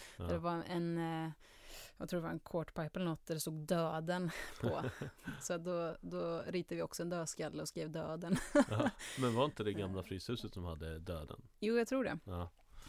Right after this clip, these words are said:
Speaker 2: Faktiskt.
Speaker 1: Mm.
Speaker 2: Så vi var inspirerade därifrån. Så vi, ja, vi såg väl på Edge T V och så såg man också på, ja, ja, klassiker, Toy Machine, Welcome to Hell var ju
Speaker 1: Mm.
Speaker 2: verkligen så här. Det var en kompis som jag bara, "Men kolla här, den är,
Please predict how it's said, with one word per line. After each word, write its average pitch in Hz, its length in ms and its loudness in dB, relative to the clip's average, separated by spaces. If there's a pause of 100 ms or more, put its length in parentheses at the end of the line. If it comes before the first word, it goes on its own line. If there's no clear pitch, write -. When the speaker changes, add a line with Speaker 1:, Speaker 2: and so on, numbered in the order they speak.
(140)
Speaker 2:
Faktiskt. 185 400 -2
Speaker 1:
Mm. 202 140 -2
Speaker 2:
Så 196 100 -4
vi 185 60 -4
var 185 60 0
inspirerade 185 440 2
därifrån. 185 500 -2
Så 175 140 -2
vi, 170 440 -4
ja, - 220 -2
vi 190 80 -2
såg 208 160 0
väl 202 120 0
på 202 340 0 (420)
Edge 202 300 2
T 208 180 2
V 202 540 2
och 185 540 0
så 185 120 -4
såg 185 260 -2
man 185 160 0
också 180 280 -4
på, 175 460 -2 (680)
ja, 165 340 2 (680)
ja, - 220 -4
klassiker, 165 500 -2
Toy 170 240 0
Machine, 170 520 -2
Welcome 165 300 0
to 165 100 -4
Hell 170 380 -2
var 170 120 0
ju 156 60 0
Speaker 1:
Mm. 165 140 2
Speaker 2:
verkligen 165 240 -6
så 175 80 -4
här. 147 280 -2 (480)
Det - 80 -6
var 165 60 2
en 156 60 0
kompis 156 260 0
som 185 100 0
jag 175 100 -4
bara, 170 180 2
"Men 202 160 -6
kolla 220 280 4
här, 220 360 2
den 214 300 4
är, 220 260 2